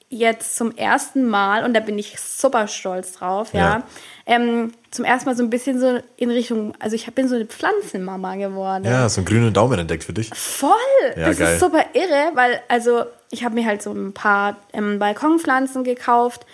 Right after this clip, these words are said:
Speaker 1: Ich hab eine Himbeere jetzt draußen auf meinem Balkon, ich hab eine Tomate und noch eine Cherrytomate und eine Paprika.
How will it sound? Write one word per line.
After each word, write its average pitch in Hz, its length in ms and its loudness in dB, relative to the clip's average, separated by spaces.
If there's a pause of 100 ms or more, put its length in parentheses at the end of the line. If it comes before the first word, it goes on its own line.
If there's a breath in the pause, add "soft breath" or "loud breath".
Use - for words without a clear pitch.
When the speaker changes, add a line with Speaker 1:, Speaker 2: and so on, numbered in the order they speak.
(440 loud breath)
Speaker 1:
Ich - 160 -8
hab 214 180 -2
eine 196 120 -4
Himbeere 254 500 2
jetzt 233 300 0
draußen 214 360 0
auf 214 80 -4
meinem 208 140 -4
Balkon, 208 260 -4
ich 208 120 -6
hab 208 80 -8
eine 196 120 -8
Tomate 226 680 0 (840)
und 226 140 2
noch 214 100 0
eine 202 140 -6
Cherrytomate 233 880 0 (240 loud breath)
und 254 140 4
eine 240 80 2
Paprika. 262 640 -2